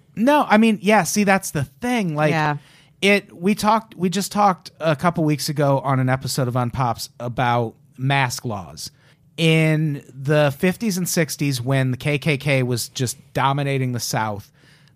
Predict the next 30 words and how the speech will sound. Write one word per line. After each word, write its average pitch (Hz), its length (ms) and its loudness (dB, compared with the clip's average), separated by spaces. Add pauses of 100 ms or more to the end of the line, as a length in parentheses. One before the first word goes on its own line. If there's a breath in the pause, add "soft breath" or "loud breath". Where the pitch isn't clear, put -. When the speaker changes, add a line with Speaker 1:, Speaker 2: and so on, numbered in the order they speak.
(100)
Speaker 1:
they 147 100 2
passed 160 560 0
all 185 160 2
these 170 200 0
laws 113 440 0
in 113 280 -6
eighteen 185 440 0
states. - 420 -4
They 120 120 -4
passed 147 340 2
laws 135 540 2 (320 soft breath)
that 131 100 0
were 143 100 0
like, 139 200 0
"Fine, 139 520 2 (400 soft breath)
if 123 140 -2
you're 165 120 4
going 180 240 4
to 170 100 4
a 147 40 0
protest, 170 760 0 (100)
you - 120 -6
can't 147 280 0
wear 131 140 4
a 123 40 2
mask." 113 540 -4 (300 soft breath)
And 117 100 -6
people 139 240 0
were 123 60 0
like, 107 200 -6